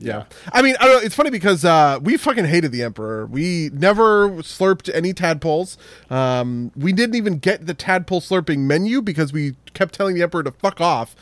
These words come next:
Speaker 2: Um, and, uh, at the very end of the game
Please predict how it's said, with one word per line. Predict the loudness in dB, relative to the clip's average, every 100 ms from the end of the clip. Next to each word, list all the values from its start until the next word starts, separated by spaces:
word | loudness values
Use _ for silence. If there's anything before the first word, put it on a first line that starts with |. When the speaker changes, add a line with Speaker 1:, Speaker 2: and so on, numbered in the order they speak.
| -20 -12
Speaker 2:
Um, | -2 2 2 0 -6 0
and, | 2 2 2
uh, | 2 4 2 -2 -6 _ _ _ _
at | 0
the | 2
very | 0 4 4 4 0 0
end | 0 2
of | 2
the | 0
game | -2 0 2 0 -2 -6